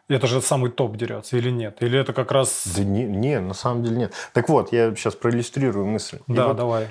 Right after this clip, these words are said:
Speaker 2: а, по статистике, допустим, э, Россия и, э, там российские бойцы, они, во-первых, третьи по количеству вообще в мире,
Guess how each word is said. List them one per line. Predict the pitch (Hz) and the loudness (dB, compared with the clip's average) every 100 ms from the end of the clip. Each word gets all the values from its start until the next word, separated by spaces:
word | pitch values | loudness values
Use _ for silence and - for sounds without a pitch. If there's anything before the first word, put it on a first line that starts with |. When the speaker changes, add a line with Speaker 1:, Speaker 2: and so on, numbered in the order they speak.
| - - | -8 -2
Speaker 2:
а, | 113 110 110 107 104 | 2 2 2 2 0
по | 104 | 0
статистике, | - 120 - 214 - - | 0 0 2 0 -2 -2
допустим, | 107 151 - 117 - 90 87 _ _ _ _ _ _ _ _ _ - | 0 0 0 -2 -2 -8 -8 _ _ _ _ _ _ _ _ _ -6
э, | 127 107 101 101 101 92 95 | -2 0 2 0 0 -4 -2
Россия | 110 107 180 170 113 | 0 2 2 4 4
и, | 107 107 101 | 2 0 0
э, | 92 90 98 | -2 -4 -6
там | - 95 | -4 -2
российские | 95 - 107 - | -2 -6 -6 -4
бойцы, | 98 117 - | -2 -2 0
они, | 127 117 | 0 0
во-первых, | 120 117 107 - | 0 -2 -4 -2
третьи | 131 120 98 | -2 -2 -4
по | 104 | -4
количеству | 107 113 110 - 104 98 | -2 -2 -2 -4 -2 -2
вообще | 95 95 - | -2 -4 -2
в | 101 | 0
мире, | 156 190 92 | 0 0 -4